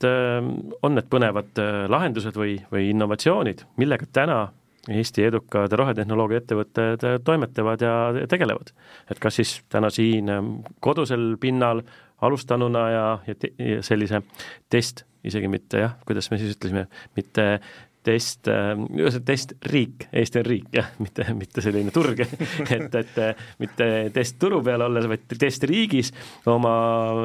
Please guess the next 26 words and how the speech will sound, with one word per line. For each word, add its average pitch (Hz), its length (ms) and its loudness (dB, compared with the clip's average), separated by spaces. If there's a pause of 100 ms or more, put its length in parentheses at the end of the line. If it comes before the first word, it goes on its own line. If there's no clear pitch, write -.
(140)
selliseid 113 440 2
ülesandeid 110 640 0
ja, 110 120 2 (220)
ja 113 240 0
eduloo 113 800 0 (160)
elemente 123 480 0
katsetada, 117 560 0
et, - 160 -12 (420)
et - 140 -2
kuidas 135 320 2
meil 120 180 2
kodus 135 300 0
ja, 113 220 4 (100)
ja 107 120 0
võib-olla 110 320 2
ka 113 120 0
siit 117 280 0
juba 110 180 2 (720)
laia 117 220 2
maailma 117 380 0
minnes, 107 400 0
äh, 104 140 0 (580)
need, 104 360 0
äh, 104 360 2
edulood 110 480 2
on, 110 140 0